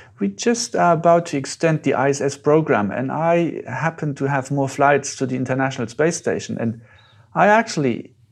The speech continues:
could hire one more astronaut. Are you still interested?" And, uh, well, what a question. <laughs> Of course, I said yes. And, um, since my three fellow colleagues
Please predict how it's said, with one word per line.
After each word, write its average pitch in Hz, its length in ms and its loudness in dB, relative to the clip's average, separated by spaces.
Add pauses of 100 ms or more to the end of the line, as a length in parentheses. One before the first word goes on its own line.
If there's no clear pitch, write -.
(120)
could - 320 -2
hire 143 520 0 (380)
one 135 220 2
more 120 160 4
astronaut. - 720 -2 (160)
Are 131 120 0
you 147 120 0
still 143 360 -2 (140)
interested?" - 600 -4 (680)
And, 120 320 2
uh, 117 380 0
well, 160 280 0
what 143 180 0
a 135 40 2
question. - 540 0
<laughs> - 20 -4
Of - 140 -4
course, 180 280 6
I 156 40 2
said 147 220 2
yes. 160 380 2 (480)
And, 151 240 0
um, 127 240 4 (320)
since 165 460 -2 (100)
my 131 200 0
three 160 260 -2
fellow 156 280 0
colleagues 147 540 -4